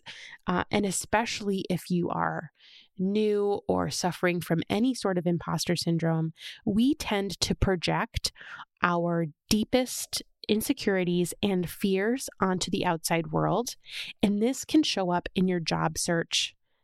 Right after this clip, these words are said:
and result in self-sabotage. So I really want you to take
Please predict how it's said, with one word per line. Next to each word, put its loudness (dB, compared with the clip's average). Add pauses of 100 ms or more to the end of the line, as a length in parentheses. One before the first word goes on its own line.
(180)
and 4
result 0 (100)
in 2
self-sabotage. -4 (840)
So 4
I 4
really 2
want -2
you 0
to 0
take -2